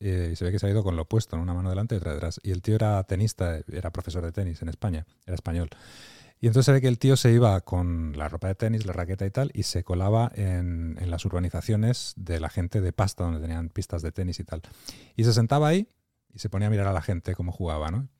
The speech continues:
Empezó a hablar con ellos y le decía, "Ah, pues mira, puedes hacer esto para mejorar y tal", ¿no? Empezó a hablar con ellos. "Ah, ¿y tú qué haces aquí?".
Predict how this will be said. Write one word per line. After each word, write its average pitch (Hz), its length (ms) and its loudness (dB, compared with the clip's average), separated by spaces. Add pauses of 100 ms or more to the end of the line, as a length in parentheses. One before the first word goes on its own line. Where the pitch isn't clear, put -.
(100)
Empezó 82 260 -6
a - 40 2
hablar 110 160 0
con 110 140 0
ellos 131 240 0
y - 20 -4
le 95 40 -4
decía, 110 180 -4
"Ah, 170 40 -4
pues 143 160 -4
mira, 160 160 -2
puedes 131 280 -6 (180)
hacer 117 240 -4
esto 127 200 -4
para 98 140 -2
mejorar 92 380 -2
y 82 60 -4
tal", 78 200 -6
¿no? 131 80 -2
Empezó 101 220 -4
a - 40 0
hablar 92 140 -4
con 98 120 -2
ellos. 123 200 -4 (300)
"Ah, 165 100 0
¿y 175 60 -2
tú 175 80 -4
qué 170 60 -2
haces 156 120 -2
aquí?". 135 240 0